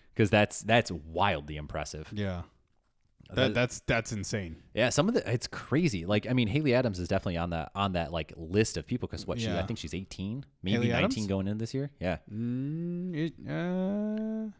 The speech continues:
Speaker 1: But her
Speaker 2: I think she's a little older.
Speaker 1: she's, she was, like, just coming off of the age group.
Speaker 2: She might be, she might be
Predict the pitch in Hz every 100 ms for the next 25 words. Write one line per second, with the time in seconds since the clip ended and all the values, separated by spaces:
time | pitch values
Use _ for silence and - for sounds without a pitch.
0 | 113 110 107 85 117 123 131 127 - _
1 | _ _ _ _ 190 - 98 95 110 87
2 | 87 95 - - _ _ - _ _ -
3 | 127 127 - - 180 214 160 - 175 262
4 | 202 143 107 123 - - 123 95 117 -
5 | 113 92 87 87 85 - - - 76 -
6 | _ - - - - - - - _ _
7 | _ _ _ - 135 117 107 107 101 101
8 | 98 - 175 196 104 92 92 92 95